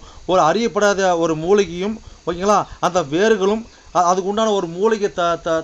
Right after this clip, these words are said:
தன்மைகளும் நம்மளுக்கு கிடைக்கக்கூடிய வாய்ப்பினை கேது பகவான் மட்டும்தான் அ-, அ-, அந்த அமைப்பு கொடுப்பாருங்க. அதே மாதிரி ஒருத்தர் அருள் வாக்கு சொல்றோம் அப்படின்னாக்கா, அது கேது பகவானோட அனுகிரகம் இல்லாம ஒருத்தர் அருள் வாக்கு சொல்ல முடியாது. அவனோட முன்கருமா, அவனோட, அவன் யார், என்ன, ஏதுன்னு ஸ்கேன் எடுத்து பார்த்து ஒரு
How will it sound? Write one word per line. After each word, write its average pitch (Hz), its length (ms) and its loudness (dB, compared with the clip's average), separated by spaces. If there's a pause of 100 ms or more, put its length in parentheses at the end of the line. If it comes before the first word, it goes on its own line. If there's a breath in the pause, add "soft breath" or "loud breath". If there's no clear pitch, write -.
தன்மைகளும் 196 480 -4
நம்மளுக்கு 170 300 -6
கிடைக்கக்கூடிய 190 580 -4
வாய்ப்பினை 202 420 -4 (140)
கேது 196 300 -4
பகவான் 190 220 -6
மட்டும்தான் 196 300 -8 (220)
அ-, 147 140 -6
அ-, 151 180 -6
அந்த 160 120 -6
அமைப்பு 165 280 -6
கொடுப்பாருங்க. 147 400 -6 (420 loud breath)
அதே 202 160 2
மாதிரி 214 180 0
ஒருத்தர் 175 300 -2
அருள் 214 180 -2
வாக்கு 202 220 0
சொல்றோம் 185 260 -4
அப்படின்னாக்கா, 160 460 -6 (160)
அது 165 180 -4
கேது 214 300 -4
பகவானோட 185 320 -2 (240)
அனுகிரகம் 190 360 -4
இல்லாம 170 300 -4 (300 loud breath)
ஒருத்தர் 165 240 -4
அருள் 196 180 -2
வாக்கு 180 180 -2
சொல்ல 180 220 -4
முடியாது. 170 340 -4 (440 loud breath)
அவனோட 196 240 0 (100)
முன்கருமா, 214 560 -2
அவனோட, 180 300 0
அவன் 160 240 -4
யார், 208 240 0 (180)
என்ன, 208 180 -6 (200)
ஏதுன்னு 202 280 -6
ஸ்கேன் 208 400 -4
எடுத்து 208 200 -6 (100)
பார்த்து 214 340 -2 (420 loud breath)
ஒரு 190 120 0